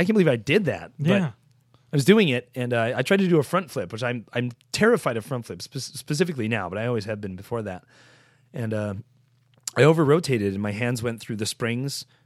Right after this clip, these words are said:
Speaker 1: or the gaps between the
Speaker 2: Ooh.
Speaker 1: springs and the pole, and my, the first thing that hit was my face on the, uh, the outer bar of it.
Speaker 2: Yeah.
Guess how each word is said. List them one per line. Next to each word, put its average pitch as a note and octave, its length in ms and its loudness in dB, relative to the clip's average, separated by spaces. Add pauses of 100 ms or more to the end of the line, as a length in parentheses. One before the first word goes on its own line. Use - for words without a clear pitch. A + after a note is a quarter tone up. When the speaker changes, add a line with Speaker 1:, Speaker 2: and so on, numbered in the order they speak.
(180)
Speaker 1:
or A2+ 80 -4
the G#2+ 100 -4
gaps A#2 300 0
between A#2+ 300 -4
the - 60 -2
Speaker 2:
Ooh. - 20 -2
Speaker 1:
springs B2+ 260 -6
and A#2 100 -8
the G#2+ 40 -6
pole, C#3+ 260 -4
and C#3 60 -4
my, A2+ 140 -2
the A2 160 -10
first - 300 -6
thing B2+ 140 -6
that G#2+ 100 -6
hit B2 140 -2
was G#2+ 160 -8
my G2 180 -6
face A#2 600 -8
on G2 200 -10
the, G2 180 -8
uh, F2 220 -10 (520)
the A#2 60 -4
outer G#2+ 280 -2
bar F2+ 360 -6
of D2+ 120 -12
it. D2+ 140 -16 (220)
Speaker 2:
Yeah. C3+ 280 -6